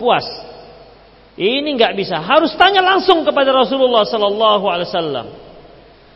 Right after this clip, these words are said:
Ketika bertemu dengan Rasulullah sallallahu alaihi wasallam, Rasulullah bertanya, "Seandainya itu terjadi pada keluargamu gimana?"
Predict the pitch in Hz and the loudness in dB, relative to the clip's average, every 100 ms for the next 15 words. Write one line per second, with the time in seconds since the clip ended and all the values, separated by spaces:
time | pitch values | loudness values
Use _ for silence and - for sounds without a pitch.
0 | _ _ - 175 226 240 247 247 302 320 | _ _ -6 -4 0 2 2 2 2 4
1 | 311 302 294 285 233 294 285 277 269 269 | 4 4 4 2 2 2 2 2 2 2
2 | 262 254 285 277 247 226 269 269 262 - | 2 2 4 4 4 2 2 0 0 0
3 | 294 311 349 214 202 233 220 220 277 - | 0 0 -2 -4 -6 -4 -4 -2 -2 -4
4 | - - - - 196 240 226 160 - - | -14 -20 -14 -10 -4 -2 -2 -6 -10 -10
5 | - - 220 226 208 233 247 247 247 - | -8 -6 -6 -6 -4 -2 -2 -6 -8 -8
6 | 233 226 254 240 240 233 220 220 220 214 | -10 -10 -10 -8 -4 -4 0 2 2 -2
7 | 240 220 214 208 220 214 196 208 220 208 | -4 -2 -2 -2 -2 0 0 0 0 -4
8 | 196 143 - | -6 -10 -12